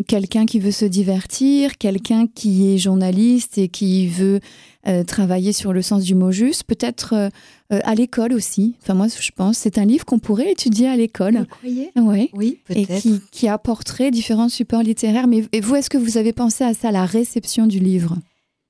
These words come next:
Speaker 2: Euh, oui, j'ai, j'ai pensé que de, ça pouvait, euh, intéresser, par exemple, comme il y a plusieurs fils à ti-, qui sont tirés,
Speaker 1: Mhm.
Speaker 2: puisqu'on parle de broderie, il y a plusieurs fils qui sont tirés. Euh,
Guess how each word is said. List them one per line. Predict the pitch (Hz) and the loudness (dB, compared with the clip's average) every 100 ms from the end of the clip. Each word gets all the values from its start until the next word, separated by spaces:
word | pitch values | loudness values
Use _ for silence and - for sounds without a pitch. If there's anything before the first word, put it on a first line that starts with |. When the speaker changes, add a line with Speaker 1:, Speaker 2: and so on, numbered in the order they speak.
| _ _ 285 | _ _ -14
Speaker 2:
Euh, | - _ _ _ _ | -14 _ _ _ _
oui, | 269 277 | -4 -2
j'ai, | 262 - | -2 -4
j'ai | 233 233 | -2 -2
pensé | - 233 - 269 | 0 -2 -2 -6
que | - 220 190 _ - | -2 -2 -2 _ -12
de, | - 185 190 | -6 -6 -4
ça | - - | -2 -2
pouvait, | 208 - 208 208 226 214 | -2 -4 0 2 2 2
euh, | 202 190 185 | 0 -2 -2
intéresser, | 196 185 196 190 185 - | -4 -4 -4 -4 -4 -4
par | 196 196 | -4 -4
exemple, | 185 208 202 | -2 -4 -2
comme | 202 | 0
il | 190 | 0
y | |
a | |
plusieurs | 190 - 196 214 208 | -2 -8 -2 -2 -4
fils | - - 277 202 | -8 -2 2 2
à | 160 | -2
ti-, | - - | -12 -20
qui | - | -14
sont | - 180 | -8 -6
tirés, | - 208 208 202 | -2 0 2 0
Speaker 1:
Mhm. | 160 - | -2 0
Speaker 2:
puisqu'on | 175 220 262 | 2 4 2
parle | 156 165 160 | -2 -4 -6
de | 156 | -8
broderie, | 165 160 180 180 | -8 -10 -8 -8
il | |
y | 165 | -8
a | |
plusieurs | 165 170 165 160 | -10 -10 -8 -8
fils | - 180 | -12 -18
qui | 180 - | -18 -20
sont | - | -20
tirés. | 180 180 180 220 _ _ - - - - _ _ - | -16 -12 -10 -12 _ _ -20 -20 -20 -20 _ _ -10
Euh, | 185 | -6